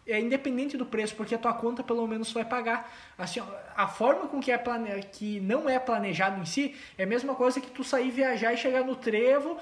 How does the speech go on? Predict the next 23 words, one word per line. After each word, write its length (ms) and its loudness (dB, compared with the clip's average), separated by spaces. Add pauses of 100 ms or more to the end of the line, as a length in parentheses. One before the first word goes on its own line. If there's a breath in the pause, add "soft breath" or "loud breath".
(200 loud breath)
e 480 2
escolher 420 4
no 160 0
dedo 320 4
qual 220 6
canto 240 -2
vai 100 6
pegar 260 2
pra 180 2
ir, 340 -4
porque 140 -4
tu 100 -2
não 160 2
tem 160 0
nem 140 -2
noção, 420 2
não 100 -4
tem 180 -4
uma 120 2
direção, 460 -2
simplesmente 640 -2
vai 160 -2
fazer 500 -2